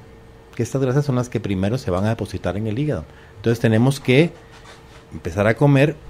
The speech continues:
preferentemente escalfado, cocido, al vapor, horneado, preferentemente. Y muy poco frito.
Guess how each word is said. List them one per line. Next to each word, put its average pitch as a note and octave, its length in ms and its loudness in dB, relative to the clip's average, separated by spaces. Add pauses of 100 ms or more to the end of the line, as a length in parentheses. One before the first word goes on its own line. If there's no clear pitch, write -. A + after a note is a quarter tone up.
(100)
preferentemente D3 1160 2 (680)
escalfado, A2 920 0 (1000)
cocido, A#2+ 680 -4 (300)
al G#2 160 -4
vapor, G2 520 -4 (460)
horneado, F#2 600 -4 (500)
preferentemente. G#2+ 1080 -4 (1400)
Y E3 140 2
muy E3 220 4
poco B2+ 440 0 (680)
frito. - 360 -4